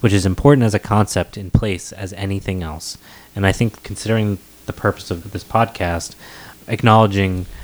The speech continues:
failures and successes, and even if I think they are virtue signaling, um, the fact that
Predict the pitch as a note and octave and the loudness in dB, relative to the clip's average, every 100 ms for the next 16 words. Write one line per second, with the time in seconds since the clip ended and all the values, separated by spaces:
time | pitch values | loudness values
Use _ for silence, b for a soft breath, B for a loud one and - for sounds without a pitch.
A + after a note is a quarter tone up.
0 | B B - G2+ - G2+ G2 F#2+ F#2 G2 | B B -16 -4 2 6 6 4 2 -2
1 | F2+ - - F#2 - F#2 F2 F2 - G2+ | -6 -8 -2 -2 0 0 0 -2 -6 0
2 | F#2 F#2 F#2+ G2+ F#2+ F2+ - - - G2 | 2 2 2 2 2 0 -6 -16 -6 -6
3 | - F#2+ F2+ F2 E2+ F2+ - F2+ - F#2 | -2 -2 2 2 2 -2 -2 -8 -4 -2
4 | F2+ E2+ E2+ E2+ B B B B - F2+ | 0 0 0 -2 B B B B -2 -2
5 | E2+ E2+ E2+ F2+ E2+ F#2 | 0 -4 0 0 0 -2